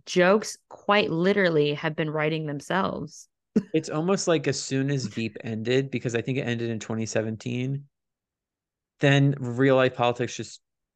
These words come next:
Speaker 2: picked up the slack and became Veep ever
Speaker 1: <laughs>
Speaker 2: since then. It's just, it's crazy. So, like, even
Speaker 1: <sighs>
Speaker 2: Nancy Pelosi made the, and I don't, I mean, whatever. You, y'all know I don't like her, but she made this
Speaker 1: No.
Speaker 2: statement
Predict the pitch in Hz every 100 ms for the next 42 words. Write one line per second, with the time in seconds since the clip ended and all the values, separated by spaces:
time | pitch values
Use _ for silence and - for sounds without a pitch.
0 | _ _ - 127 123 104 120 - 151 220
1 | - 123 123 - 113 123 143 135 135 123
2 | 151 294 - 127 139 151 170 196 208 147
3 | 120 110 117 - 127 - - 143 208 -
4 | - 135 135 - 143 160 190 117 104 -
5 | _ _ _ _ _ _ - - 131 127
6 | 120 120 - _ _ _ _ - 156 147
7 | 185 202 214 190 247 226 147 180 180 208
8 | 170 143 170 175 165 127 113 127 127 120
9 | 131 - 123 123 123 123 - 120 113 104
10 | 104 _ _ _ - 107 - - 104 113
11 | 120 123 120 131 120 117 113 110 113 113
12 | 113 113 147 156 156 160 160 147 139 135
13 | 135